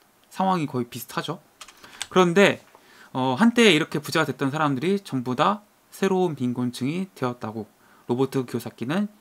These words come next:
얘기하고 있습니다. 그 이유는 바로 그들의 도박이 예상과는 다르게 흘러왔기 때문입니다.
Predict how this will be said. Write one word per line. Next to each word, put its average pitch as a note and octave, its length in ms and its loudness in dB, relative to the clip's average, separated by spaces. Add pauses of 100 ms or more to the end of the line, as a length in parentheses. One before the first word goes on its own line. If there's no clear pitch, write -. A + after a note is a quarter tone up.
(120)
얘기하고 B2 300 -2
있습니다. G#2 360 -12 (600)
그 G3 120 6
이유는 F3+ 460 6 (120)
바로 C3 320 2 (440)
그들의 D#3 460 0
도박이 B2 580 -4 (540)
예상과는 D3 680 2
다르게 B2 420 -2
흘러왔기 D3 360 -4
때문입니다. B2+ 560 -8